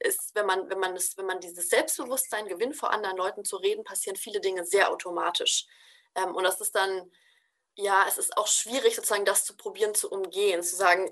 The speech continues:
„Okay, du bist weiterhin nervös, aber jetzt probier doch mal Gestik zu machen.“ Und das kann dann sehr unauthentisch rüberkommen. Und ich glaube, wenn man das einfach übt, wenn man sich seiner Stärken bewusst ist und dann authentisch bleibt, ähm, kann man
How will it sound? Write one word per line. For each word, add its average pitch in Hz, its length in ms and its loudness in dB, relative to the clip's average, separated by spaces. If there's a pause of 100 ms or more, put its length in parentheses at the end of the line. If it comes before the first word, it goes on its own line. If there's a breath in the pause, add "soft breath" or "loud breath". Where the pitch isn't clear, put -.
„Okay, - 240 -2
du 196 80 -6
bist - 200 -2
weiterhin 214 360 2
nervös, 202 300 0
aber 185 100 2
jetzt 175 180 0
probier 202 320 -4
doch 226 180 6
mal 196 120 4
Gestik 208 440 -2
zu - 140 -8
machen.“ - 280 -14
Und 147 100 -18
das - 140 -6
kann 190 200 -2
dann 185 160 4
sehr 185 400 8 (380 loud breath)
unauthentisch - 760 2
rüberkommen. 214 500 0
Und 226 80 0
ich 190 100 -4
glaube, 190 260 4
wenn 190 80 0
man 180 120 0
das 180 140 -2
einfach - 380 -16
übt, 262 260 -2
wenn 185 80 0
man 175 120 2
sich 175 100 -6
seiner 170 220 -2
Stärken 247 420 4
bewusst 202 360 -2
ist 185 300 -4 (340 soft breath)
und 208 180 0
dann 208 140 6
authentisch 202 500 0
bleibt, 170 480 2 (140)
ähm, 175 360 -4 (340 loud breath)
kann 190 120 -4
man 180 140 4